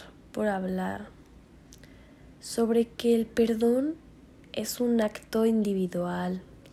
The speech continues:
es un acto propio, es un acto personal. ¿A qué me refiero con esto? Voy a dar un ejemplo.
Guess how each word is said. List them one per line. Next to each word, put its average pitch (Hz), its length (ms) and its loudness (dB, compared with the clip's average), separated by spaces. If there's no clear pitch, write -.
es 226 140 -6
un 233 120 4
acto 220 300 -2
propio, 208 880 -2
es 233 180 0
un 247 160 0
acto 240 340 0
personal. 202 720 0
¿A 220 100 -4
qué - 180 -6
me 277 140 4
refiero 220 440 -2
con 202 220 -4
esto? - 400 -8
Voy 254 140 12
a 262 80 6
dar 254 120 6
un 247 140 4
ejemplo. 196 640 -2